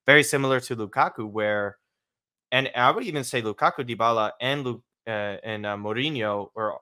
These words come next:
kinda all in the same situation in the sense that a lot of other big clubs or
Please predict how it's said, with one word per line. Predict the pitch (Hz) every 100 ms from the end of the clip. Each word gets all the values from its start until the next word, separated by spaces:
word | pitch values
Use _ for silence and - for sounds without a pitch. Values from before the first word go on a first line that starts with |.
| -
kinda | - 208
all | 147 139 151
in |
the | 135
same | - 127 120
situation | 131 120 113 117 120 110
in | 104
the |
sense | 101 113 104 -
that | 110 104 101 - _ _ _ _ _ 120
a |
lot | 117 143
of | 156
other | 156 135
big | 123 151 139
clubs | - 151 143 143 143 131 123
or | 117 110 107